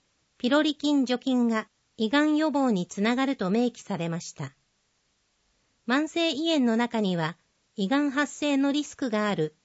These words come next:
ピロリ菌感染胃炎も含まれているのです。胃カメラの所見では、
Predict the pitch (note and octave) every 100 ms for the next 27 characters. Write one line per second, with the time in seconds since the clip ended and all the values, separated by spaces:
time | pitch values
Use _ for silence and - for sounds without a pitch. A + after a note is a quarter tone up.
0 | _ A3+ D4 D4 - D4 C#4+ C#4 C#4 B3+
1 | C#4 C4+ - C#4 C#4 A3+ F3 D#3+ - C4
2 | C4+ B3 G3+ F3 F#3+ E3+ D3 C#3 - -
3 | - _ _ _ _ _ _ _ _ _
4 | _ _ _ _ _ A#3 A3 D#4+ E4 D#4
5 | B3 G3+ G#3 G3 A#3 A3+ A3 G3 D#3+